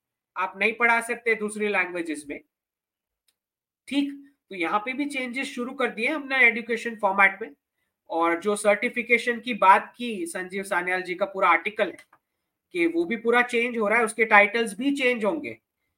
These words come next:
हम देख रहे हैं कि, अ, जैसे मैंने भी एक tweet किया था कि मुझे तो चर्च के साथ कुछ लेना देना नहीं है,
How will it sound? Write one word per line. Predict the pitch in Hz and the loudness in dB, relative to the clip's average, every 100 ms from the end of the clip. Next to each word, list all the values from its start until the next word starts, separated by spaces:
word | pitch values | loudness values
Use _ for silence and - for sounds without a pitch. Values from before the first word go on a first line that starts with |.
| _ _ 165 | _ _ -8
हम | 170 | 0
देख | 214 220 240 | 4 4 4
रहे | 247 | 2
हैं | 247 | 4
कि, | 247 247 226 214 _ _ - | 4 6 4 -2 _ _ -14
अ, | 156 | -10
जैसे | 143 175 220 | -8 -6 -2
मैंने | 196 202 | 0 0
भी | 220 | 2
एक | 233 226 | 2 2
tweet | 226 233 226 | 2 0 0
किया | 233 220 | 4 6
था | 220 160 - _ _ _ _ _ - | 6 0 -4 _ _ _ _ _ 0
कि | 202 | 0
मुझे | 196 180 185 220 | 0 -6 0 2
तो | 220 | 2
चर्च | 226 226 220 - | 2 4 2 0
के | 240 | -2
साथ | 233 226 | 0 -2
कुछ | 247 233 214 | -4 -6 2
लेना | 196 214 | 4 6
देना | 214 214 196 | 4 4 4
नहीं | 170 156 151 | 2 -2 -4
है, | 220 | -8